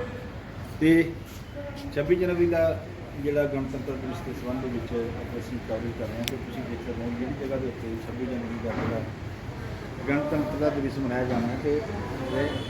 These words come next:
ਨਹਿਰੂ ਸਟੇਡੀਅਮ ਨੂੰ ਇੱਕ ਨਵੀਂ ਲੁੱਕ ਜਿਹੜੀ ਦਿੱਤੀ ਗਈ ਹੈ।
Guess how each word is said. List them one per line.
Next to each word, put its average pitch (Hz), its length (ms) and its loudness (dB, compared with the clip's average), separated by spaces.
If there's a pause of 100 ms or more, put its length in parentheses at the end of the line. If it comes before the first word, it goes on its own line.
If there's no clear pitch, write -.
(180)
ਨਹਿਰੂ 185 240 6
ਸਟੇਡੀਅਮ 170 420 4
ਨੂੰ 165 140 2
ਇੱਕ 170 100 0 (100)
ਨਵੀਂ 165 460 4
ਲੁੱਕ 185 180 2
ਜਿਹੜੀ 156 240 0
ਦਿੱਤੀ 143 340 -2
ਗਈ 123 240 2
ਹੈ। 131 160 -2